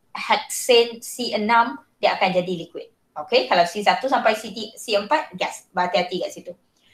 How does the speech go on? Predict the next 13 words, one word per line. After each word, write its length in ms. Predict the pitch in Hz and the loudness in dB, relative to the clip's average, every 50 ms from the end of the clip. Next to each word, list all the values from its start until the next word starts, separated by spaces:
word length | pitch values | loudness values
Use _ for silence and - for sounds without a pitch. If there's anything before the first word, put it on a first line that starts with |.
| _ _ _ _ | _ _ _ _
Yang 140 | 240 233 226 226 | 4 4 6 6
lain, 220 | 233 285 - 508 | 4 4 4 2
standard, 480 | - - - 294 240 - 240 320 - - - 415 | 0 2 4 4 4 6 6 6 4 4 2 0
oksigen 400 | - - - 240 220 226 233 180 | 0 0 -2 -4 -2 -2 0 0
adalah 380 | 190 202 208 202 202 202 202 262 | 0 0 2 4 2 4 4 4
gas, 160 | 320 311 - - | 2 2 2 0
carbon 260 | 226 196 196 190 190 | 2 4 4 4 4
dioxide 320 | 165 185 185 - 226 202 196 | 2 2 2 4 2 4 4
adalah 320 | 202 190 190 190 190 - | 4 4 4 4 4 4
gas, 240 | 262 311 - - - | 4 4 4 2 -2
water 320 | 185 185 190 - 233 208 | -2 -2 -2 0 0 2
adalah 320 | - 185 180 185 185 180 185 | 2 2 2 2 2 2 2
liquid, 400 | 180 180 - - 294 285 - | 0 -2 -2 -4 -4 -4 -6